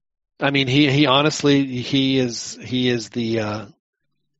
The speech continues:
you know, I think he's gonna go be-, because of that very reason, is, is that he's tall and he plays that position, and, you know, the, the, the,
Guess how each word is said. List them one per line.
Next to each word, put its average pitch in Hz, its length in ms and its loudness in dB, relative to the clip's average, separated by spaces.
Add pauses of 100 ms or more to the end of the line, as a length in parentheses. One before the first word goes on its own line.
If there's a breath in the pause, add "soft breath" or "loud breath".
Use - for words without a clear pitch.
(100)
you 131 100 -4
know, 120 80 0
I 113 180 0
think 127 160 -2
he's 123 120 -2
gonna 120 160 -2
go 113 240 0
be-, 113 160 -2
because 113 380 -2
of 113 60 -2
that 107 160 -2
very 107 180 -2
reason, 104 300 -8
is, 104 120 -12
is 110 160 -14
that 98 100 -10
he's 104 140 -12
tall 113 380 -4
and 104 100 -10
he 101 80 -12
plays 107 280 -10
that 104 120 -10
position, 104 460 -12
and, 98 160 -18 (880 soft breath)
you 120 220 -6
know, 135 100 0
the, 131 100 -2
the, 131 240 -10
the, - 240 -16